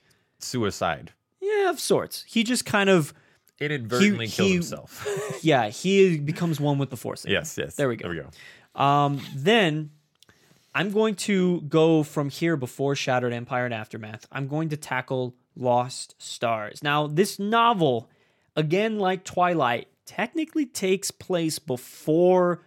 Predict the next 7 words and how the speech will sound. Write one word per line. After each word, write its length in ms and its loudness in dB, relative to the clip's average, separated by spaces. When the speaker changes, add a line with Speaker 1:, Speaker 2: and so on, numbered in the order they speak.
Speaker 2:
the 80 2
Battle 680 2
of 140 -2
Yavin, 800 0
technically 540 -4
right 960 2
after 720 -2